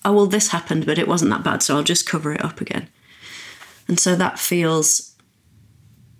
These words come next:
like a beautiful gift, actually, um, and will definitely help me on my way. And I hope that in the future I can just, yeah, hold on to that and not go back to,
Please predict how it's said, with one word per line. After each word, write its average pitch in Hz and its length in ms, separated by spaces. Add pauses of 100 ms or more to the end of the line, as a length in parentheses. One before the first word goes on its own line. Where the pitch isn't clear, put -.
like 170 240
a 160 60
beautiful 147 380
gift, - 340
actually, - 600 (760)
um, 156 420
and 160 140
will 160 100
definitely 160 500
help 170 340
me 156 400 (1160)
on 180 180
my 165 220
way. 170 240
And 160 100
I 156 60
hope 165 280
that - 100
in 165 100
the 160 60
future - 440
I 151 60
can 165 240
just, - 500
yeah, 175 320
hold 185 360
on 180 180
to 165 120
that 139 260
and 156 180
not 170 180
go 165 200
back 165 300
to, 151 380